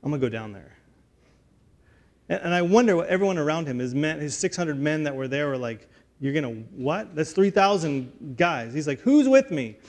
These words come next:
Ahimelech, Abishai, who wants to go?" And Abishai's like, "I'll go." So two guys are like, "Sweet, we're gonna sneak into, uh, the enemy camp." So, so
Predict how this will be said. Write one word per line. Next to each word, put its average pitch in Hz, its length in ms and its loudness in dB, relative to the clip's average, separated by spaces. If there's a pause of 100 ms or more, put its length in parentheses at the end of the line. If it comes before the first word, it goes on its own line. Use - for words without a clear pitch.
(160)
Ahimelech, 220 560 4 (260)
Abishai, 214 460 2
who 254 160 4
wants 285 280 4
to 247 80 -2
go?" 208 380 4 (340)
And 165 80 0
Abishai's 220 520 2
like, 175 220 0
"I'll 294 180 8
go." 190 480 6 (640)
So 220 160 6
two 302 300 6
guys 220 600 6
are 185 100 0
like, 156 300 0
"Sweet, 247 420 0
we're 185 140 2
gonna 180 300 2
sneak 226 380 4
into, 220 520 4 (240)
uh, 175 140 2
the 175 180 0
enemy 214 540 6 (340)
camp." 151 340 2 (140)
So, 175 180 -2 (260)
so 160 360 -4